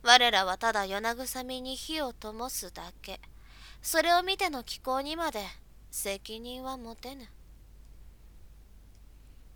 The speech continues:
それは人の断りであって、狐の断りではない。人の子よ、なぜ狐に人の断りを解くのか。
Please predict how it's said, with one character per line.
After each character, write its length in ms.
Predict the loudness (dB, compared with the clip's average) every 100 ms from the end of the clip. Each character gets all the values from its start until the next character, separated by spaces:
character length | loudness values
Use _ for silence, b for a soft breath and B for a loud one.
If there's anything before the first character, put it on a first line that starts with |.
| -20 -20 -20 -20 -20 -20 -20 -20 -20 -20 -20 -20 -20 -14
そ 260 | -4 4 4
れ 140 | 4
は 180 | 4 2
人 280 | 0 -4 -4
の 160 | -4 -6
断 460 | -6 -2 2 2
り 120 | 2
で 160 | 0 0
あ 80 | 0
っ 40 |
て、 240 | -4 -10 -8 -10 -14 -20 -20 -10
狐 460 | -8 -6 -6 -6 -6
の 160 | -10
断 440 | -10 -8 -4 -2 -2
り 140 | -2
で 120 | -6
は 160 | -6 -8
な 240 | -12 -14
い。 80 | -14 -18 -20 -20 b b b b b -20 -20 -10
人 300 | -6 -4 -4
の 140 | -6
子 160 | -8 -8
よ、 160 | -8 -10 -16 -20 b b b b b 0
な 220 | 8 10
ぜ 200 | 10 2
狐 460 | 0 -6 -6 -2 -2
に 100 | -2
人 280 | -4 -4 -6
の 120 | -6
断 460 | -8 -4 0 2 2
り 160 | 0
を 100 | -2
解 200 | -4 -10
く 140 | -8 -10
の 120 | -10
か。 220 | -10